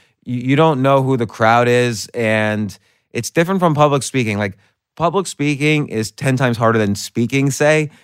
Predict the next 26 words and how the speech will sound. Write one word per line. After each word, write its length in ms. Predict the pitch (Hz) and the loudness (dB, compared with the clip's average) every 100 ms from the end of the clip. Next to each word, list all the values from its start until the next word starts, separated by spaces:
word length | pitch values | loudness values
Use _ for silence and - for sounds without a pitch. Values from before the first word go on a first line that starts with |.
| _ | _
it, 220 | - 127 - 120 | -6 -6 -6 -6
and 340 | 131 127 123 127 | 0 0 2 0
then 280 | 127 127 113 _ | 0 -2 -6 _
stand-up 480 | - 143 139 143 123 | -6 0 0 0 -2
comedy 520 | 127 123 135 143 131 | 0 0 0 0 -2
is 140 | 113 | -4
about 260 | 113 113 110 | -2 0 0
ten 220 | 127 120 | -2 -2
times 240 | 120 113 113 | 0 -2 2
harder 220 | 113 110 | 2 2
than 300 | 107 104 101 _ _ | 0 0 -4 _ _
public 300 | - 123 110 | -2 0 0
speaking. 520 | - 117 107 95 87 82 _ - | -2 -2 -2 -4 -6 -10 _ -8
So 100 | 127 | 2
you 160 | 185 | 4
and 100 | 185 | 6
I 300 | 160 151 147 | 4 4 2
are 160 | 127 127 | 2 0
good 200 | 131 117 | 0 0
public 240 | 127 113 | -2 -4
speakers. 380 | - 120 110 113 | -2 0 0 0
We've 140 | 117 | 0
been 120 | 110 110 | -2 0
doing 220 | 123 123 | 2 2
it 120 | 117 | 2
for 300 | 117 110 101 | 2 2 0